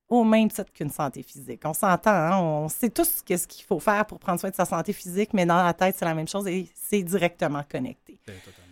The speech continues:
Speaker 1: Donc, on leur donne plein d'outils comme apprendre à respirer, être en pleine conscience, euh, l'importance du sommeil, des choses comme ça.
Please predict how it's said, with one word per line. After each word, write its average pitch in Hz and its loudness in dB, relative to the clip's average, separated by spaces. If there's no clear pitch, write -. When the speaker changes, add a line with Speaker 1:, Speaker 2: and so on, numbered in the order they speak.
Speaker 1:
Donc, 190 6
on 208 6
leur 180 8
donne 190 2
plein 208 2
d'outils 190 -2
comme 190 4
apprendre 175 0
à 147 -2
respirer, 196 0
être 139 -6
en 143 -2
pleine 143 -6
conscience, 190 4
euh, 160 -2
l'importance 147 -2
du 135 -12
sommeil, 185 4
des 160 -8
choses - -8
comme 160 0
ça. 180 0